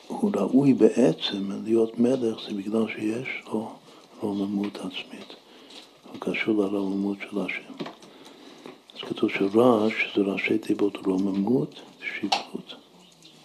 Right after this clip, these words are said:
רמז מאוד מאוד יפה. גם הגימטריה של שתי המילים האלה, רוממות, שפלות, ביחד זה חן פעמים הוויה. המלך,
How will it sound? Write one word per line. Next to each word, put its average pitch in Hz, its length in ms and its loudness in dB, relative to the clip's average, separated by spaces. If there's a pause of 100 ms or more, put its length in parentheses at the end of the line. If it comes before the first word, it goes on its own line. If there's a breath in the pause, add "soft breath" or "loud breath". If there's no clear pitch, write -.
(3000 loud breath)
רמז 101 240 -2 (100)
מאוד 98 280 -4
מאוד 92 160 -4
יפה. - 360 -6 (720 loud breath)
גם 95 160 -4
הגימטריה 95 460 -2 (120)
של 98 80 2 (280)
שתי - 120 -6
המילים 101 440 -2
האלה, 95 200 -4 (100)
רוממות, 92 440 0 (140)
שפלות, - 480 -2
ביחד 101 220 0 (120)
זה - 80 -6
חן 127 640 -4
פעמים 104 460 -2
הוויה. - 520 -10 (3000 loud breath)
המלך, 104 580 -2